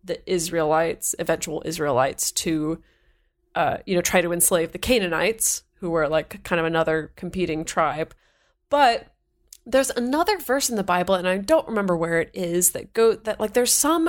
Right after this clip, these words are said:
translation that explains that de-, the descendants of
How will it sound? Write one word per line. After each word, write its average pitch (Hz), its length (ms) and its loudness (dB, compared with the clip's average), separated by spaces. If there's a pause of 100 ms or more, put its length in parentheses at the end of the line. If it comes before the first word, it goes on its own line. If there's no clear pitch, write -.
translation 202 840 0
that 175 340 0 (420)
explains 190 640 0
that 170 200 2
de-, 190 140 -2 (140)
the 185 100 -6
descendants 233 640 0
of 170 400 -2